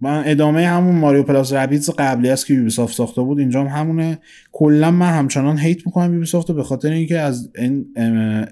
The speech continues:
پتانسیل بالای رابیدزا به شکل خوبی استفاده نمی‌کنن. خیلی می‌تونن رابیدزا هم خودشون بازی‌های خوبی داشته باشن، هم محتوای اینترتینمنت مختلفی داشته باشن. به شدت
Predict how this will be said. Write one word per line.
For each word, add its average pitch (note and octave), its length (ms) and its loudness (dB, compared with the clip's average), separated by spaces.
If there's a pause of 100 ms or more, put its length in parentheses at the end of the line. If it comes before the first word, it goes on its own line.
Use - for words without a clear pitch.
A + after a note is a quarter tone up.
(220)
پتانسیل A#2+ 760 -2
بالای B2+ 360 0
رابیدزا A2 500 -2
به A#2+ 80 -4
شکل G#2+ 280 -10
خوبی A2 260 -6
استفاده F#2+ 400 -6
نمی‌کنن. D#2+ 500 -10
خیلی F#2+ 500 -8
می‌تونن D#2 480 -14 (520)
رابیدزا F2 500 -6
هم G2+ 120 -8
خودشون G2+ 440 -6
بازی‌های F#2 420 -4
خوبی C3 200 -6
داشته C#3 260 -4
باشن، C#3+ 200 -6
هم C#3+ 340 -4 (520)
محتوای G#2+ 600 0
اینترتینمنت A#2 640 0 (300)
مختلفی G#2+ 640 -6
داشته C#3 220 -4
باشن. C3+ 200 -4
به A2+ 60 0
شدت A2+ 460 -6